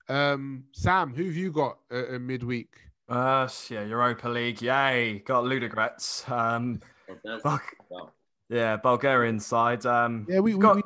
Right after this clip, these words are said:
Speaker 1: know, we, we know that, we know them well.
Speaker 2: Oh, yeah. <laughs>
Speaker 1: They've been, they've been in the Champions League a, a, a couple times as well, I think. Arsenal beat them a few years ago. Ozil scored that very nice goal against them.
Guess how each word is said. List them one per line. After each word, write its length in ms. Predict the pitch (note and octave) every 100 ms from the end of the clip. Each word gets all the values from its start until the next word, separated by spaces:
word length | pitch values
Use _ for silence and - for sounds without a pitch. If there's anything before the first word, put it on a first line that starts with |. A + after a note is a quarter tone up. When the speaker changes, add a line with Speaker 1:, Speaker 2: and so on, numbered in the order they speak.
| G#3
Speaker 1:
know, 160 | G3 F3
we, 180 | G3+ G3
we 160 | F#3+
know 280 | F#3 G3+ F3+
that, 180 | E3 -
we 140 | D#3+
know 220 | D#3+ F#3
them 220 | D#3+ D#3 D3+
well. 360 | D#3 C3 G#2+ _ _ _ _ _ _ _ _ _ _ -
Speaker 2:
Oh, 200 | A#2+ A#2+
yeah. 380 | A2+ A2+ G#2 G2 -
<laughs> 140 | -
Speaker 1:
They've 80 | D#3+
been, 100 | A3+ G#3+ -
they've 360 | - - _ -
been 120 | F#3
in 60 | F3+
the 60 | E3+
Champions 440 | F3+ E3+ F3 C#3+
League 240 | E3 E3+
a, 80 | D3 -
a, 200 | D3 C#3
a 40 |
couple 280 | - D#3 C3
times 320 | D3 C3+ B2
as 80 | A#2
well, 160 | C3+
I 60 | B2
think. 300 | - B2 B2+ - _ _
Arsenal 340 | C#3 D3 C#3 C3+
beat 200 | C#3+ C3+
them 120 | C3
a 60 |
few 180 | A#2+ C#3
years 220 | C3 B2+
ago. 220 | B2 C3 C3+
Ozil 400 | D#3 D3 C3 C3+
scored 260 | - C#3
that 180 | B2+ A#2
very 200 | B2+ B2+
nice 240 | B2 B2
goal 260 | - B2+ B2
against 320 | A#2 B2 A#2
them. 220 | B2+ B2